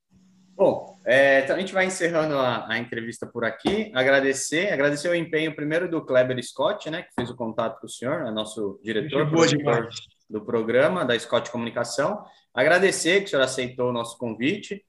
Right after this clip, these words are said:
Speaker 1: esse bate-papo, que pra mim foi, passou muito rápido, muito rápido, mas já deu quarenta minutos. E quem sabe a gente faz uma, uma próxima oportunidade. Ah, vou pegar com o senhor, vou mandar uma mensagem, pedir o senhor a caixa postal pra gente mandar aquele brinde.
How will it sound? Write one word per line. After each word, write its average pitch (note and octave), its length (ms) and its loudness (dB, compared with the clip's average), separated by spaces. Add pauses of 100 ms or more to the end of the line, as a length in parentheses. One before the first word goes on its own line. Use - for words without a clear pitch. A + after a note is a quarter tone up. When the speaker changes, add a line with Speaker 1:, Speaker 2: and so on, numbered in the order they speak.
(140)
Speaker 1:
esse A2+ 180 -6
bate-papo, C3 720 0
que - 60 -20
pra B2+ 120 4
mim B2+ 360 0
foi, B2+ 160 0
passou B2+ 260 -2
muito E3 280 -2
rápido, C#3+ 520 -6 (300)
muito D3 180 -6
rápido, C#3+ 200 2
mas D3 100 2
já C3+ 60 4
deu C3+ 120 2
quarenta C3+ 360 0
minutos. C3 480 -4 (360)
E B2 840 2
quem D#3 120 0
sabe D#3 240 4
a D#3 40 -2
gente - 100 -10
faz C3+ 240 2
uma, A#2 500 -4
uma A2 220 -4
próxima A#2+ 380 0
oportunidade. A2+ 840 -2 (540)
Ah, C#3 260 0
vou G#3 180 4
pegar D3 260 4
com - 60 -6
o - 20 -8
senhor, G#3+ 200 2
vou F#3 100 -4
mandar D#3+ 200 2
uma D#3 60 4
mensagem, D#3+ 440 -2
pedir C3+ 240 -4
o C3 60 -2
senhor B2+ 180 0
a B2 40 -6
caixa B2 200 -2
postal A#2+ 340 -6
pra B2 80 -6
gente A#2+ 160 -8
mandar A#2 180 -4
aquele A#2 240 -6
brinde. G3 480 -6